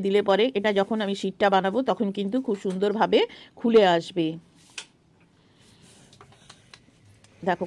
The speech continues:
কত বড় তৈরি হয়ে গেছে। এবার এই দুটোকে আমি একটা সাইডে রেখে দিচ্ছি। এবার একটা কড়াই নিয়ে অর্ধেকটা চিনি দিয়ে দিলাম, চিনিটাকে ক্যারামেল করার জন্য। এরকমভাবে একটু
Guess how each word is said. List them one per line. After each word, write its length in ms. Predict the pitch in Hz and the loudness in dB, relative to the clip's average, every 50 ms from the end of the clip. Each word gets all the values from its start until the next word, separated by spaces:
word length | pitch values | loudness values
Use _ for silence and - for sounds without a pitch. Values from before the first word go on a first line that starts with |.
| - 196 | 0 0
কত 100 | 196 - 220 202 | 2 2 2 2
বড় 140 | 208 190 202 254 262 262 | 2 2 2 2 2 2
তৈরি 220 | 196 196 185 185 190 | 2 2 2 0 -2
হয়ে 160 | 185 175 175 165 170 | -2 -2 -2 -2 -4
গেছে। 220 | 165 160 - 175 170 170 170 - _ _ _ - - - - - - - - - - - - | -4 -6 -8 -10 -10 -10 -12 -16 _ _ _ -16 -16 -16 -18 -20 -20 -20 -18 -12 -8 -4 2
এবার 140 | 196 220 214 214 | 4 6 6 6
এই 60 | 202 190 | 4 4
দুটোকে 280 | 196 190 208 196 196 240 247 214 | 2 0 0 0 0 0 -2 0
আমি 120 | 202 202 202 190 | 0 0 -2 0
একটা 140 | - - 202 196 - | 0 -2 -2 0 2
সাইডে 260 | 190 185 190 202 285 269 214 | 0 2 2 0 2 2 2
রেখে 180 | 196 - 196 180 180 | 2 2 0 0 -2
দিচ্ছি। 300 | 170 - - - 170 160 160 - - - - - - - - - - 214 | -4 -8 -8 -8 -8 -8 -8 -12 -16 -20 -20 -20 -20 -20 -12 -4 0 2
এবার 140 | 220 233 233 220 | 4 4 4 2
একটা 140 | 208 220 208 202 | 2 0 0 2
কড়াই 200 | 202 185 190 196 196 185 | 2 4 4 2 2 0
নিয়ে 120 | 196 226 233 180 190 | -2 -2 0 2 0
অর্ধেকটা 380 | 180 185 - 214 208 - 220 214 208 | 2 2 0 -2 -2 -2 -2 -4 -2
চিনি 200 | 208 190 190 190 180 190 | -4 -4 -4 -4 0 2
দিয়ে 120 | 190 196 190 | 4 6 6
দিলাম, 200 | 190 196 214 247 269 - | 6 4 4 2 0 -2
চিনিটাকে 460 | 214 190 190 185 - 196 - - 247 403 - - - - - | -4 -6 -6 -4 -4 -4 -2 -2 -2 -2 -4 -8 -14 -4 2
ক্যারামেল 320 | 214 202 196 190 196 190 185 190 | 4 4 4 4 2 0 0 0
করার 220 | 196 180 180 175 - 185 | 2 2 0 0 -2 -4
জন্য। 160 | 180 175 170 170 147 185 | -4 -4 -4 -2 -2 -2
এরকমভাবে 440 | 202 202 - 214 208 220 202 208 208 196 | -2 -2 -2 -2 -2 0 0 0 0 0
একটু 120 | - | -2